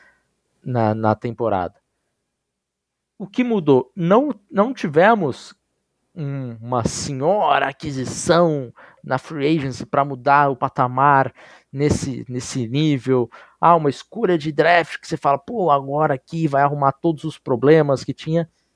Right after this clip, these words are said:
Não. A, o grande nome foi Jim Schwartz, que transformou essa defesa,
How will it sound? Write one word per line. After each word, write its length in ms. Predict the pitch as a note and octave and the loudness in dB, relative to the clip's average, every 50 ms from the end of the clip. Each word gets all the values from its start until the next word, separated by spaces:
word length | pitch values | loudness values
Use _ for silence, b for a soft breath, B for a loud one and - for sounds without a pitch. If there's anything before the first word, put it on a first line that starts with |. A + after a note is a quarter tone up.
| _ _ _ _ _ _ _ - | _ _ _ _ _ _ _ -8
Não. 260 | F#3+ G#3 A#3 G#3 - _ _ _ _ _ _ _ _ _ _ _ _ _ _ _ _ _ _ _ | -6 -4 -4 -6 -8 _ _ _ _ _ _ _ _ _ _ _ _ _ _ _ _ _ _ _
A, 160 | - - D3 | -2 0 0
o 60 | C#3+ B2+ | 0 0
grande 560 | C3 C3+ B2 C3+ D#3+ F#3+ G#3+ A#3 G#3+ G#3 G3 | -4 -6 0 2 4 6 4 4 2 0 -4
nome 340 | D#3+ D3 D3 D#3+ E3+ E3 D#3+ | 0 2 2 2 2 0 -4
foi 280 | - - D#3+ D#3 D#3+ C#3 | -4 -2 -2 -2 -2 -2
Jim 140 | D3+ D3+ | -6 -8
Schwartz, 580 | D3 - - C3 B2+ B2 C3 C#3+ D3 - - - | -8 -10 -4 0 2 4 4 2 2 -2 -6 -10
que 100 | - D#3+ | -10 -6
transformou 600 | - F3 E3+ E3+ - - E3+ D3+ D3 D3 D#3 D#3+ | -4 -2 -2 -2 -2 -2 -2 -2 0 -2 -2 -2
essa 160 | D#3 - D#3+ | -2 -4 -4
defesa, 580 | D3 D3 C3+ - - C3+ B2+ A#2 G#2+ A2+ G2+ | -6 -6 -6 -4 0 0 0 0 0 -4 -6